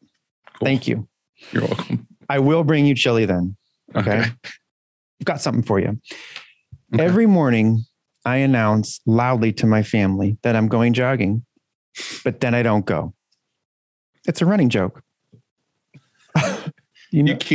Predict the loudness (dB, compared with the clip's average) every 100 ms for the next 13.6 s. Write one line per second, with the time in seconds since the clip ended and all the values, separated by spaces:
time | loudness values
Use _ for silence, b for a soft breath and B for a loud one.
0 | 2 2 0 -2 -2 -2 0 0 2 2
1 | 2 2 2 2 0 0 0 0 2 0
2 | 0 -2 -2 0 0 0 -2 -2 -2 0
3 | -2 0 0 2 0 2 2 4 2 2
4 | 2 0 0 0 0 -4 -4 -2 2 2
5 | 0 -2 0 2 2 0 0 0 -2 -6
6 | -4 -2 0 0 0 -4 _ _ _ _
7 | _ _ 0 2 2 2 2 0 0 0
8 | 0 -2 0 0 -2 B B B B B
9 | 2 2 0 -4 0 2 2 2 2 2
10 | -2 -6 _ _ -2 2 2 0 0 0
11 | -2 -2 0 0 0 0 0 -4 -2 0
12 | 0 -4 -2 0 2 2 2 0 -2 0
13 | 0 0 -2 0 0